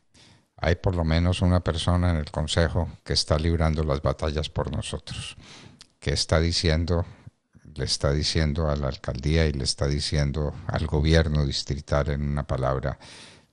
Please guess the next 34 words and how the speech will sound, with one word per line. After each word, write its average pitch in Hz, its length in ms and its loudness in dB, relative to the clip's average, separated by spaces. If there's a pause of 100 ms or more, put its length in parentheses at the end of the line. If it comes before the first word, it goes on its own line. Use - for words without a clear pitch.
(120)
"Todo 92 300 4
lo 87 120 0
que - 140 -4
anda 78 280 2
mal, 85 340 2
que 82 140 4
todo 80 280 4
el 80 80 2
mundo 90 300 2
lo 101 100 4
sabe". - 380 6 (840)
Y - 120 -6
entonces 76 520 -2
no 87 120 4
hay 85 80 4
que - 100 0
echarle 82 380 2
la 82 140 2
culpa 80 420 2 (180)
al 78 180 -4
que 82 160 0
con 73 200 -6
gran 85 320 0
esfuerzo 92 520 0
compró 90 360 2
su 101 160 0
carrito 98 560 2 (420)
porque 78 300 0
no 73 100 -2
tiene 78 260 0
otra 82 200 -4
manera 80 400 0
de 85 80 0
movilizarse. 85 840 0